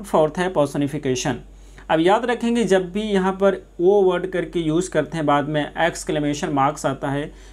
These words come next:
तो ये most of the cases में apostrophe होता है, इसलिए सही आंसर फर्स्ट होगा। Next question is thirteenth, who is the author of टिंटन अबे? टिंटन अबे का ऑथर कौन सा है? फर्स्ट है मैथ्यू आर्नोल्ड,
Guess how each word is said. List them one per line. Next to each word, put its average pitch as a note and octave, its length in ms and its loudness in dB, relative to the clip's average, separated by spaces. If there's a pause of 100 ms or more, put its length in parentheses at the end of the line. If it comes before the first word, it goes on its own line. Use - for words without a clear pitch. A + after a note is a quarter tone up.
(100)
तो C#3+ 60 -2
ये C3+ 120 4
most C#3 380 0
of C#3+ 160 2
the C#3 60 0 (100)
cases C3+ 320 -6
में E3+ 160 -4
apostrophe B2 600 -4
होता C#3 300 -2
है, E3+ 120 -4
इसलिए C#3 220 -6
सही A#2+ 280 -4
आंसर B2 340 -4 (220)
फर्स्ट D3+ 260 -4
होगा। - 280 -12 (840)
Next G3+ 340 0
question A3+ 400 0
is G#3+ 220 -4
thirteenth, F3+ 500 0 (920)
who G3+ 80 4
is B3 180 0
the C4 200 4
author G#3 300 2
of A3+ 280 0
टिंटन F#3 400 0
अबे? D3 300 2 (140)
टिंटन D#3 360 0
अबे E3+ 280 0
का F3 140 2 (140)
ऑथर D3 240 -4
कौन D#3+ 220 0
सा D#3 160 -4
है? F3 200 -2 (420)
फर्स्ट A3 340 0
है A3 120 0
मैथ्यू F#3 360 2
आर्नोल्ड, F3 600 2